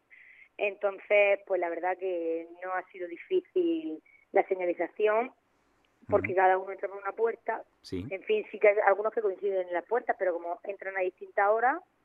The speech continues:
Speaker 1: y tenemos tres puertas de entrada, en infantil hay otras tres, eh, entonces la verdad que, que bastante bien. Las madres se han organizado muy bien, han cumplido el horario, y,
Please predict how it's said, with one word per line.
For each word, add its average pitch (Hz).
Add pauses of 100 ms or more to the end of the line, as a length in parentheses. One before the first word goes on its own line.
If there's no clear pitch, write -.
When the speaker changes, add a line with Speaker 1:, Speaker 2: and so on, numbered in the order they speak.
(800)
Speaker 1:
y 202
tenemos 190
tres 202
puertas 196
de 185
entrada, 226
en 196
infantil 180
hay 185
otras 175
tres, 233 (280)
eh, 175
entonces 196
la 180
verdad 175
que, 175
que 185
bastante 170
bien. 156
Las 160
madres 175
se 180
han 175
organizado 170
muy 170
bien, 226 (140)
han 180
cumplido 175
el 175
horario, 214 (720)
y, 190